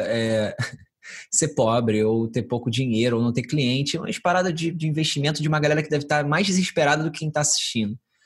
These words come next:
nesse momento de covid. Por isso tá tendo tanta propaganda no YouTube. Mano, eu tô vendo um vídeo de, de Call of Duty, de Warzone e vem, aliás, tá jogando? Tá muito bom, vício, todo dia. E aí,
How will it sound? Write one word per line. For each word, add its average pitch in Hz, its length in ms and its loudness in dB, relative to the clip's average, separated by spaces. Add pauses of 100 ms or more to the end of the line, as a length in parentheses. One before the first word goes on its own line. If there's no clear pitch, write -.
(260)
nesse 120 220 0
momento 120 280 0
de 120 140 -4
covid. 123 280 -2
Por 151 80 0
isso 147 140 0
tá 175 80 2
tendo 180 220 0
tanta 185 280 2
propaganda 156 360 2
no 156 60 2
YouTube. 143 380 0
Mano, 147 200 0
eu - 40 -2
tô 143 80 -4
vendo 151 200 -2
um 170 60 -4
vídeo 147 300 -2
de, 139 600 0 (580)
de 127 220 -8 (140)
Call 147 200 2
of 165 160 0
Duty, 180 480 0 (600)
de 123 140 -2
Warzone 139 680 2
e 180 140 2
vem, 175 600 2 (500)
aliás, 139 240 2
tá 135 100 0
jogando? 120 300 0
Tá 117 80 -4
muito 123 180 -4
bom, 110 220 -2
vício, 101 340 -6
todo 127 220 -8
dia. 123 180 -10 (800)
E 226 40 4
aí, 190 300 4